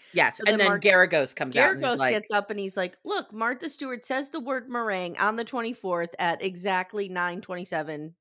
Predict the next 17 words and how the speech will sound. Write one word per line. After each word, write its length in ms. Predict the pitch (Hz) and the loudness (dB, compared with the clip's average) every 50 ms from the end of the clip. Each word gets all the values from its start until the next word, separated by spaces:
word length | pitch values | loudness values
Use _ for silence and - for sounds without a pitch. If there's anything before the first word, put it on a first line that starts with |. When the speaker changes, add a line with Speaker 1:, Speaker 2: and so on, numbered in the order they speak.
| _ - | _ -8
Speaker 2:
A 160 | 160 147 127 | -8 -6 -6
M." 80 | 92 - _ - _ _ _ _ _ - | -10 -14 _ -20 _ _ _ _ _ -2
Speaker 1:
Right. 180 | - 139 - - _ _ _ - | -2 -2 -2 -2 _ _ _ -2
One 160 | - - 190 | -2 -2 -2
Speaker 2:
One 40 | 185 | -2
Speaker 1:
time. 140 | 143 117 - | -4 -6 -6
Speaker 2:
time. 120 | - 135 _ _ _ _ _ _ _ - | -8 -16 _ _ _ _ _ _ _ -20
Mm-hmm. 120 | 90 98 - | -14 -8 -8
Speaker 1:
Yeah. 120 | 113 - - _ _ _ _ _ _ _ _ _ _ _ _ | -8 -8 -8 _ _ _ _ _ _ _ _ _ _ _ _
Speaker 2:
So, 220 | - - - 247 240 | -16 -8 -4 -4 -4
like, 300 | 226 233 233 233 220 226 _ - | -2 -2 -2 -2 -4 -8 _ -6
it's 260 | - 262 - - - - | -6 -6 -6 -6 -12 -10
these 300 | 269 269 254 233 - - | -8 -8 -8 -8 -12 -12
little 520 | 240 240 269 285 285 311 311 294 - _ _ _ _ _ - | -8 -6 -6 -4 -4 -4 -6 -6 -10 _ _ _ _ _ -8
things 480 | 277 294 320 311 302 269 220 190 - - | -6 -6 -4 -4 -4 -4 -6 -8 -6 -6
that 360 | 202 190 180 170 - _ - | -4 -2 -2 -4 -4 _ -6
the 320 | 202 190 185 175 160 - | -4 -2 -2 -4 -6 -8